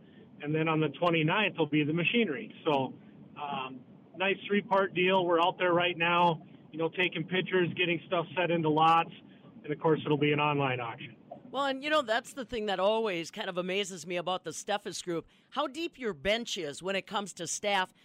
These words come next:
Speaker 2: that's standing by ready to help you hold a successful sale. I mean, you've got livestock guys, you've got equipment guys, you've got a lot of different, uh, faction of your team working on that Spurley sale.
Speaker 1: You know, we really do. We're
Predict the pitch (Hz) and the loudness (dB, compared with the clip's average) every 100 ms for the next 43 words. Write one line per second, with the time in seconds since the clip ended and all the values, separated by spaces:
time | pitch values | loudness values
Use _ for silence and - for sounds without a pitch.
0 | _ - 196 - 240 247 247 208 190 185 | _ -4 -4 -4 -6 -6 -6 -4 -2 -2
1 | 196 214 196 185 190 196 185 156 190 190 | -2 -2 -2 -2 -2 -2 -4 -2 -2 -2
2 | - _ - 185 185 196 180 - 190 - | -8 _ -6 -4 -4 -10 -8 -4 -4 -4
3 | 175 - 190 170 160 170 170 208 175 190 | -10 -6 -2 -2 -2 -4 -6 -6 -2 -2
4 | 147 190 247 262 - 240 233 - 233 226 | -2 0 0 -2 -6 -6 -6 -4 -2 -2
5 | 220 - _ - 214 185 202 175 160 - | -4 -12 _ -8 -8 -2 -2 -2 -6 -2
6 | 285 277 233 220 226 220 220 214 180 226 | 0 0 -6 -6 0 0 0 -2 -6 -8
7 | 233 202 180 202 262 285 214 254 254 220 | -4 -4 -2 0 2 0 -4 -8 -4 -4
8 | 190 _ 165 160 - 247 277 - 226 190 | -6 _ -8 -8 -6 -6 -6 -6 -6 -6
9 | 180 175 170 - 311 262 170 - _ - | -6 -6 -6 -6 -6 -6 -6 -12 _ -10
10 | 220 320 - 214 190 - 190 185 170 160 | -6 -6 -6 -6 -6 -4 -4 -2 -4 -4
11 | - 170 151 135 - 143 101 71 - - | -6 -6 -4 -6 -6 -6 -8 -12 -20 -20
12 | - - - - - - - - 190 - | -20 -20 -20 -20 -20 -20 -14 -8 -8 0
13 | 220 226 214 196 185 190 165 160 165 165 | 4 8 8 8 6 6 6 6 6 6
14 | 185 | 4